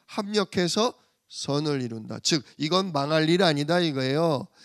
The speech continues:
이거는 죽을 일도 아니다 이거예요. 이건 싸우고 미칠 일도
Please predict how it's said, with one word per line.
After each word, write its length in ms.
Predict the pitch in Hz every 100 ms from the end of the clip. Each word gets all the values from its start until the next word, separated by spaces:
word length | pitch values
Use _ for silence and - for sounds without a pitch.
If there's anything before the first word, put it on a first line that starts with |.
| -
이거는 320 | - 160 196 190
죽을 380 | - 170 190
일도 240 | 185 180 220
아니다 340 | 180 165 185
이거예요. 420 | 170 147 143 156 147 -
이건 300 | 160 175 214
싸우고 560 | 190 - 220 220 196 202
미칠 480 | 151 160 - 208 196
일도 440 | 185 190 240 -